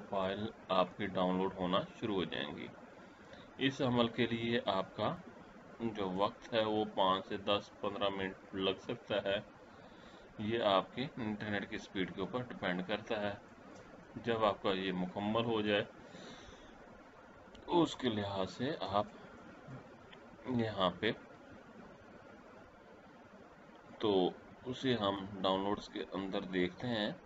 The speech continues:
अगर अलहदा से ओपन कर लिया जाए तो वो हमें नज़र आता है। तो ये डाउनलोड हो रहा है, अगर आपने उसे पॉज करना हो तो पॉज कर लें, अगर आपने कैंसिल करना हो तो उसे कैंसिल भी किया जा सकता है। उसे आपने मुकम्मल डाउनलोड कर लेना है।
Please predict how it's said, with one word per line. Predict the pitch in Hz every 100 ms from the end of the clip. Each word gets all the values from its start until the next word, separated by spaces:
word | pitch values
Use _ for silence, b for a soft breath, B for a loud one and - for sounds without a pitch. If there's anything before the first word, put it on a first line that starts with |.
| - B B B B -
अगर | 107 110 98
अलहदा | 95 95 95 107
से | 120
ओपन | 92 95 - 107
कर | 107 101
लिया | 98 98
जाए | 92 92 98
तो | - 107
वो | 98
हमें | 92 95 131
नज़र | 107 95 95
आता | 95 92 - 110
है। | 101 139 - -
तो | 104
ये | 107 104
डाउनलोड | 98 95 98 98 98
हो | 92 95
रहा | 104 104
है, | 104
अगर | 98 98 -
आपने | 87 101 98
उसे | 95 92
पॉज | 98 98 98
करना | 107 104 101
हो | 101
तो | 101 - 98
पॉज | 98 98 -
कर | 101
लें, | 101 101
अगर | 90 98 95
आपने | 95 98 98
कैंसिल | - 98 101 113
करना | - 98 95
हो | 95 - - B B B B B B B B -
तो |
उसे | 107 120
कैंसिल | 117 104 95 - 104
भी | 104
किया | 104 104 98
जा | 98
सकता | - - 98
है। | 95 95 73
उसे | 95 - - 92
आपने | 98 95 101
मुकम्मल | 101 95 113 113 107
डाउनलोड | 92 92 98 98 95
कर | 92 90
लेना | 87 92 95
है। | 95